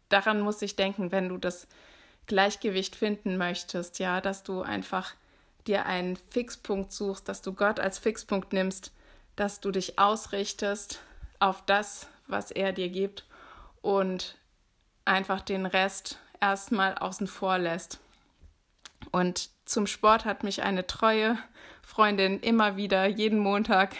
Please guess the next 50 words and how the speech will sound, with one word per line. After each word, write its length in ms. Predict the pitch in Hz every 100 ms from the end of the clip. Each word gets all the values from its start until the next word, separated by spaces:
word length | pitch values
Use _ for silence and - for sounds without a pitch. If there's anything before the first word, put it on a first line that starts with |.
| -
gefragt: 460 | - - 190 190 -
"Kommst 260 | 277 247 226
du 80 |
heute 240 | 214 202 196
mit? 300 | 226 254 -
Kommst 260 | 226 214
du 60 | 240
heute 200 | 220 202
mit?" 240 | 208 233
Und 140 | 185 202
ich 140 | -
habe 160 | 185 -
immer 180 | 185 180
gesagt: 280 | 185 185 -
"Ja." 320 | 180 185 214 - - - - - - - - _
Äh, 420 | - 214 202 190 196 233 - _ _ -
ja. 460 | 196 - 180 - - - - _ _ _ _ _ _ _ _ _ -
Zumindest 400 | 226 202 190 196
möchte 220 | 190 185
ich 60 | -
das 160 | 180
von 160 | - 180
mir 120 | 170
denken, 420 | 175 190 190 185
dass 200 | 170 185
das, 200 | 165 -
äh, 240 | - 160 151
stimmt, 360 | - 180 175
dass 120 | 165
das 140 | - 175
immer 160 | 170
ja 300 | 165 165 190
war. 100 | 185
Aber 160 | 170 170
natürlich 400 | 170 175 196 190
habe 100 | 180
ich 100 | -
auch 80 | 165
öfter 240 | 156 180
mal 120 | 175
nein 260 | 170 202 214
gesagt. 480 | 196 196 190 190 -
Aber 240 | 196 190
es 140 | 185 -
hat 160 | 208
mir 80 | 196
immer 120 | 190
total 360 | 190 - 202 180
gut 200 | 214 -
getan. 520 | 185 - 175 190